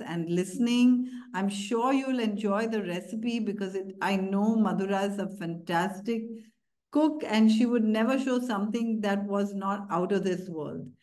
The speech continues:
Madhura, thank you for the, uh, the demo. And I want to thank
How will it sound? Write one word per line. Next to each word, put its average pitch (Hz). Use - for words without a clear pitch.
Madhura, 254
thank 240
you 262
for 247
the, 226
uh, 165
the 196
demo. 233
And 208
I 220
want 226
to 247
thank 226